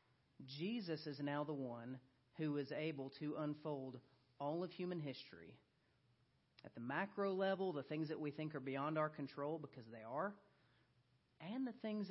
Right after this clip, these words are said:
in your life that seem to be out of control. God governs them all for His glory and your good as His bride and His church. Friends, we have a king on the throne.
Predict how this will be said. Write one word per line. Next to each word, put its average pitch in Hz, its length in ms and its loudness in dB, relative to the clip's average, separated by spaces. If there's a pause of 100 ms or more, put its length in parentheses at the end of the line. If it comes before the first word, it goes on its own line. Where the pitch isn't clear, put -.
in 165 180 0
your 165 260 2
life 147 400 0 (100)
that - 220 -8
seem 143 340 0
to 139 80 -10
be 120 360 -8
out 117 140 -6
of 113 140 -16
control. 98 520 -10 (1200)
God 156 260 -2
governs 185 360 0
them 190 160 0
all 131 420 -4 (760)
for 113 120 -6 (100)
His 185 220 -2
glory 131 580 -4 (520)
and 127 160 -12 (140)
your 151 220 -2
good 147 400 -2 (160)
as 123 140 -10
His 123 120 -10
bride 131 640 -4
and 127 160 -6
His 127 100 -12 (140)
church. - 320 -10 (2750)
Friends, 139 200 0
we 160 100 0
have 190 80 0
a 151 60 -4
king 175 360 -2
on 131 200 -2
the 123 140 -4
throne. 123 380 -6